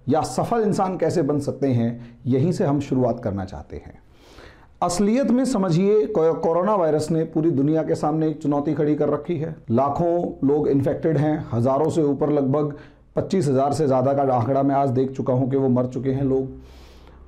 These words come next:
काल के ग्रास में जा रहे हैं, काल का ग्रास बन चुके हैं, गाल में जा रहे हैं और न जाने कैसी कैसी, अ, हालात ऐसे आ चुके हैं कि situations out of control हो चुकी हैं। बहुत सारे देश surrender कर चुके हैं। राष्ट्राध्यक्षों की भी, अ,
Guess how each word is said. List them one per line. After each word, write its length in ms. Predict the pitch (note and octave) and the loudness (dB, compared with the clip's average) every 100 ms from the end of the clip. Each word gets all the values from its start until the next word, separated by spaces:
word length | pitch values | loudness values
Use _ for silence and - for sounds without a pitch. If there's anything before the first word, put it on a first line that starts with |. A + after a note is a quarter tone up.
| - | -2
काल 260 | D3 D3+ | 0 0
के 60 | D3+ | 0
ग्रास 340 | C3 C#3 C#3 D#3 | 0 0 0 0
में 100 | C3+ | 0
जा 160 | C3+ | 2
रहे 220 | C#3 C3 | 2 2
हैं, 240 | C3+ C3+ C3 | 2 0 0
काल 200 | B2+ C3 | 0 0
का 120 | C3+ | 0
ग्रास 280 | B2 C#3 C3+ | 0 0 0
बन 220 | C3 C3 | 0 0
चुके 220 | C3 B2 | -2 -2
हैं, 240 | C3 C3+ B2 | 0 0 0
गाल 180 | C3 | 2
में 160 | C3 C3 | 2 0
जा 120 | B2+ | 0
रहे 240 | B2+ B2 C3+ | 0 0 -2
हैं 140 | C3+ | -2
और 240 | B2 C3+ B2 | 0 -2 0
न 200 | C3 B2+ | 0 0
जाने 260 | C3+ C3+ | 0 -2
कैसी 260 | C3+ B2+ C#3 | -2 -2 0
कैसी, 400 | C3 B2 D3 D3 - - - | 0 0 -2 -2 -10 -20 -8
अ, 40 | C3+ C#3 C#3 C#3 C#3 B2+ - | -2 0 2 0 -2 -6 -6
हालात 420 | A#2 C3 D3+ F#3+ | -2 0 0 0
ऐसे 220 | E3+ F3+ | 0 2
आ 120 | D#3 | 0
चुके 260 | C#3 C3 C#3 | 0 -2 0
हैं 200 | C#3 D3 | 0 2
कि 220 | E3 D#3 | 2 0
situations 640 | - - A#2+ C#3+ D3 F3+ E3+ - - | -2 -8 -4 -2 0 -2 -2 -4 -2
out 180 | C3+ D3 | 0 0
of 80 | - C3+ | -2 -2
control 300 | A#2+ D#3+ C#3+ | 0 0 2
हो 100 | C3 | 0
चुकी 280 | B2+ B2+ B2+ | 0 0 2
हैं। 280 | C3 C3+ - - - - | 0 -2 -10 -18 -20 -4
बहुत 260 | A#2+ D3+ E3 | 0 0 0
सारे 200 | D#3+ D#3 | 0 2
देश 360 | C3+ D3+ - C3 - | 2 0 -2 -8 -8
surrender 440 | - B2 C#3+ D#3+ | -2 0 2 0
कर 140 | D3 | 0
चुके 280 | B2 C3+ C#3 | -2 -2 0
हैं। 500 | B2+ B2+ B2 - - | 0 0 -2 -8 -6
राष्ट्राध्यक्षों 840 | B2 C3+ - F3+ D3 B2+ B2+ F#3+ F3+ | -2 -2 -2 -2 0 0 0 -2 0
की 160 | E3+ | 0
भी, 320 | B2 C#3+ B2 | 2 2 2
अ, 120 | B2+ | 0